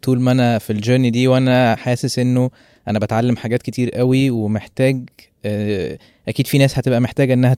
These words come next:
تتعلمها، يمكن تنقذ حياة حد أو تسهل على عائلة إزاي يتعاملوا مع حد. آم، يعني أنا ما بحبش أقول مريض، بس دايمًا بقول فايتر،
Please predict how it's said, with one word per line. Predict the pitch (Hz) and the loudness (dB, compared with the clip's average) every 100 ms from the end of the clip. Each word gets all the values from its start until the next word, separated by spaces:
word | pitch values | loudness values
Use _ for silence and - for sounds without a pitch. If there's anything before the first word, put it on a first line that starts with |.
| - | -2
تتعلمها، | - 113 107 107 123 139 143 143 | -10 -4 -2 0 0 2 2 2
يمكن | 120 123 135 135 127 120 - _ _ _ - | 2 2 0 0 -2 -4 -8 _ _ _ -2
تنقذ | 131 135 120 104 | 2 2 0 -4
حياة | - 120 - | -4 -2 0
حد | 131 123 110 | -2 0 0
أو | 120 127 127 | 2 2 0
تسهل | - - 135 131 123 | -2 -2 0 2 0
على | 107 110 123 | 0 2 2
عائلة | 120 107 110 107 127 123 107 | 2 0 -2 -2 0 2 0
إزاي | 107 120 | 0 0
يتعاملوا | 123 117 113 123 117 | 0 0 -2 -2 -2
مع | 101 101 107 _ _ _ _ - | -4 -6 -12 _ _ _ _ -6
حد. | 131 117 113 | -4 -4 -2
آم، | 107 90 98 98 82 73 73 - | -2 0 -4 -4 -6 -8 -10 -10
يعني | 101 101 104 104 104 95 98 - - | -10 -8 -6 -8 -8 -10 -14 -14 -8
أنا | 107 131 | -4 -2
ما | 127 120 | 0 -2
بحبش | 117 139 147 127 | -4 -4 -2 -2
أقول | 117 135 | -2 0
مريض، | 123 120 147 | 0 0 -2
بس | 123 117 | -4 -2
دايمًا | 117 131 131 | 0 0 0
بقول | 110 104 123 | 0 -2 -2
فايتر، | 127 117 - - | -2 -2 -2 -8